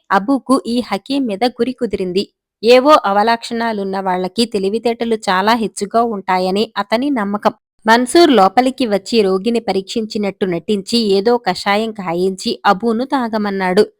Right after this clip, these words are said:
ఆ కషాయం తాగగానే అబూకు వాంతులు కూడా ఆరంభమయ్యాయి. "ఇదేమిటి హకీం గారు?" అన్నాడు అబూ లబలబలాడుతూ. "నేను చాలా మంచి మందిచ్చాను. నీ బుద్ధిలో ఏదో జాడ్యం ఉన్నది,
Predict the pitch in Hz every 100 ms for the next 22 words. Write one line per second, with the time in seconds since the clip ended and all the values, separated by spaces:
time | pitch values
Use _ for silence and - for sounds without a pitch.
0 | _ 196 240 208 202 233 269 302 285 190
1 | 196 196 196 190 220 - 180 226 247 233
2 | 185 180 202 254 254 254 269 247 202 196
3 | 185 190 190 180 185 - _ _ _ _
4 | _ _ - 214 277 381 359 330 254 214
5 | 208 202 196 185 240 320 - 185 190 185
6 | 214 254 - 175 214 233 208 202 233 254
7 | 226 196 185 180 - - _ _ _ -
8 | 208 240 240 208 190 254 247 202 214 262
9 | 214 202 220 - 202 196 196 _ _ 214
10 | 196 220 196 285 320 208 302 262 208 185
11 | 185 233 269 208 185 196 -